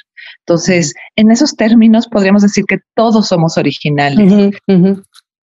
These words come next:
Speaker 1: Pero por otro lado, hay un encanto en, en la repetición,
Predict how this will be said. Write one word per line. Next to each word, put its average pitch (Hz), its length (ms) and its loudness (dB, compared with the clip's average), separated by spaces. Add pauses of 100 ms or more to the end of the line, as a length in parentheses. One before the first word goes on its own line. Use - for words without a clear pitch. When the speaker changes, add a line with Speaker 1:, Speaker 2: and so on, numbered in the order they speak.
(140)
Speaker 1:
Pero 202 280 0
por 214 160 0
otro 247 260 0
lado, 247 460 0
hay 226 180 -2
un 247 140 4
encanto 220 680 0
en, 190 280 2 (260)
en 185 160 0
la 175 80 0
repetición, 180 1120 0